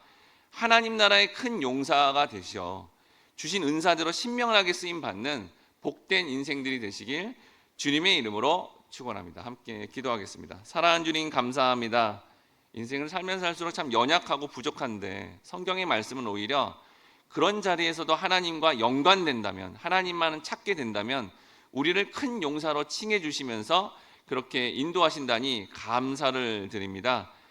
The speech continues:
주님 아버지 하나님, 이제 우리가 연약하지만 하나님 나라의 큰 용사가 되어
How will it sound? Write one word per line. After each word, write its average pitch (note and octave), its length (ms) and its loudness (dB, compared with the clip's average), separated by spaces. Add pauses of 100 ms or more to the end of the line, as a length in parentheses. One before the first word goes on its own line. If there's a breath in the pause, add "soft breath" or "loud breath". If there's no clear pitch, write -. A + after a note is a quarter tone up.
(140 soft breath)
주님 C3+ 200 0
아버지 B2 220 4
하나님, B2 180 -2
이제 A#2 140 -6
우리가 A2 340 -2
연약하지만 D3+ 680 0
하나님 D3+ 320 -2
나라의 C3 400 0
큰 A#3 280 -6
용사가 D3 420 -2
되어 F#2+ 480 -8